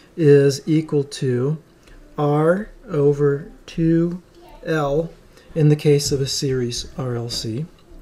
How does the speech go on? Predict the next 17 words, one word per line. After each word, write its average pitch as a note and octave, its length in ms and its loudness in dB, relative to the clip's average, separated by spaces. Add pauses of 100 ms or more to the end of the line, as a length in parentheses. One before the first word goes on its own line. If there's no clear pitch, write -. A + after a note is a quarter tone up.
(500)
And F3 340 6
I E3 300 0
suppose D3 400 -4
since D3 180 -6
I'm C#3 140 -4
doing B2+ 240 -2
this, C3+ 220 -6
let's - 160 -10
go C#3 140 -6
ahead C3+ 260 -6
and B2+ 160 -4
do B2+ 260 0 (460)
a D3 60 -8
parallel. B2 760 -4 (3750)
In C#3+ 140 -2
this F#3 200 2
case, C#3+ 460 -4